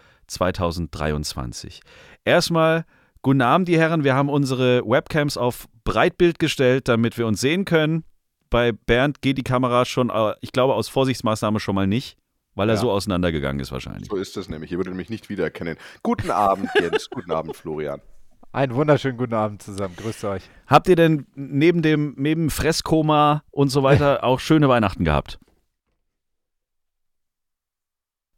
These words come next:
Speaker 2: Ja.
Speaker 1: Ah, da gibt's aber viel zu erzählen. Du
Speaker 2: Ja.
Speaker 1: lieber Gott.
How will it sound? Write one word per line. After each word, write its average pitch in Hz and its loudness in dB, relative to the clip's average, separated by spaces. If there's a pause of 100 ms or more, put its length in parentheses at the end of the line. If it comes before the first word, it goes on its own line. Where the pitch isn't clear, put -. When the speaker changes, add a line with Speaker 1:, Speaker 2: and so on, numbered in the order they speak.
(680)
Speaker 2:
Ja. 143 10 (560)
Speaker 1:
Ah, 196 8
da 110 8
gibt's 131 6
aber 269 10
viel 240 6
zu - 6
erzählen. 104 2
Du 123 6
Speaker 2:
Ja. - 6
Speaker 1:
lieber 214 8
Gott. 107 2